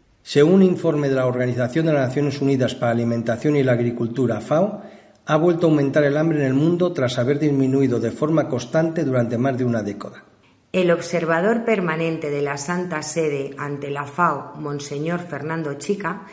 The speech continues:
Speaker 2: intervino en Agropopular, un programa de la cadena cope en España, para explicar algunas de las causas del porqué de este aumento.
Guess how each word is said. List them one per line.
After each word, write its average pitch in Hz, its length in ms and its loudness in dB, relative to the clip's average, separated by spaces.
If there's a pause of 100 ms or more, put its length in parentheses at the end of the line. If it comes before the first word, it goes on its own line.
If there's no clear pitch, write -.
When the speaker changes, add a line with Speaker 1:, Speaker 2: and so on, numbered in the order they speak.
(320)
Speaker 2:
intervino 175 880 2 (260)
en 165 260 0
Agropopular, 147 1120 -2 (100)
un 226 260 4
programa 190 540 0
de 170 120 0
la 147 140 -2
cadena 151 400 -4
cope 180 300 -4
en 147 100 -4
España, 135 580 -8 (320)
para 147 180 -2
explicar 147 680 -4
algunas 170 500 -2
de 151 80 -4
las 143 220 -6
causas 196 720 -4
del 151 180 -4
porqué 220 580 -4
de 151 160 -4
este 147 240 -8
aumento. 135 520 -8